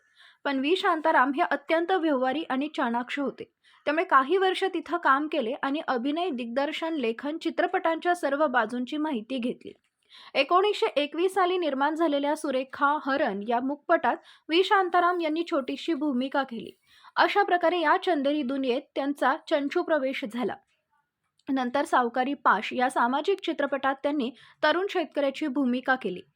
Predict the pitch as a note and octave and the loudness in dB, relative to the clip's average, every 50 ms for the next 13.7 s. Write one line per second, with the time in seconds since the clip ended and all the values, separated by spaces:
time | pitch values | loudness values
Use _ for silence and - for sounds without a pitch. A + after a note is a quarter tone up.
0 | _ _ _ _ - C4+ C4 E4 E4 E4+ F#4+ F#4 F#4 - G#4+ G#4+ - G4 D#4+ - | _ _ _ _ -6 0 2 2 4 4 2 0 0 0 -2 0 0 -2 -2 0
1 | D4 D4 D4 E4 F4 F4 - E4 D#4 D#4+ F4+ F#4 D#4+ C4+ A#3+ B3 C4+ C4+ B3+ D4 | 0 0 0 0 -2 0 2 0 2 2 0 0 -2 -2 -4 -2 -2 -2 -2 -2
2 | D#4+ D#4+ - C4 B3 B3+ B3+ - B3 - A#3+ A3+ C4+ C#4 C#4 - C#4+ C#4 C4+ C#4 | -4 -2 0 0 0 0 -2 -4 -4 -4 -2 0 0 -2 0 0 -4 -2 0 0
3 | D4+ E4 D#4 C#4 C#4 C#4 - _ - D4+ C#4+ B3 A3 A#3 A#3 G#3 G#3 B3 C4+ C#4+ | 0 0 0 0 -2 -4 -4 _ -4 -2 -2 -2 -4 -6 -6 -4 -4 -6 -6 -4
4 | - F4 F4 E4+ - E4 D4 D4 D4+ - - _ - - - _ - C#4+ D#4 D#4+ | -6 -6 -8 -4 -2 -2 0 0 -2 -4 -6 _ -20 -20 -20 _ -4 -2 0 0
5 | E4 - G#4+ G#4+ A4 - F4+ E4+ D#4+ F4+ - - C#4+ C#4 - D4+ D#4+ E4 D4+ C4 | 0 2 2 2 2 2 0 0 0 -2 2 2 2 2 2 0 0 0 0 -4
6 | B3 - C4 C#4 D4+ D4 - E4+ E4+ E4+ D#4+ A#3+ A#3+ A#3+ - D#4+ C#4 G#3 A3 A#3 | -4 -4 -2 -2 -2 0 0 0 0 0 -2 -4 -4 -4 -4 -4 -4 -4 -4 -4
7 | - C#4 C#4 C4 D4+ F4 F#4+ F#4 - F4+ D4 D4 D4 - - - - D4+ D#4 D#4 | -2 -2 0 2 2 2 2 2 -2 -2 -2 -2 -2 -4 -6 -10 -10 -8 -8 -8
8 | - - D4 A3+ G#3+ - A#3+ A#3+ B3 B3 B3+ A#3 F3 - - - _ _ _ _ | -6 -4 -4 -4 -2 -4 -4 -4 -4 -2 -2 -4 -4 -4 -8 -16 _ _ _ _
9 | _ _ C4 C4+ C#4+ D#4 D4+ C#4 B3 A#3 B3+ C#4+ E4+ F4+ F4 E4+ F#4+ G4 F#4+ E4 | _ _ 0 0 2 2 4 2 0 0 -2 -2 0 0 0 2 0 -2 -2 -2
10 | B3+ C4+ C4 B3+ C4 C4+ C#4+ E4 E4+ - C#4 C4 - - C4+ A#3 G3 F3+ - - | 0 0 0 2 2 2 0 0 0 -2 -4 -4 -4 -4 -4 -4 -4 -6 -8 -12
11 | - _ _ - C4+ C#4 C4 C#4 D4+ F#4+ F#4 - F#4 D#4 D#4 C#4+ B3 A#3 F#3+ F#3 | -20 _ _ 0 2 4 4 4 2 -2 0 0 0 0 0 -2 0 0 0 0
12 | A3+ A3+ - - E4+ E4 F#4 G4 F#4+ - D#4 E4 C#4 B3+ A#3+ A#3+ A#3 F#3 - B3 | -2 -6 -4 -2 0 2 2 0 -2 -2 -4 -2 -2 -2 0 0 -2 -2 -2 -6
13 | - _ - C4+ C4+ C#4+ E4 F#4+ F4+ F#4 C#4+ G#3 E3 B2 | -14 _ -8 -2 2 4 4 4 2 2 2 2 2 0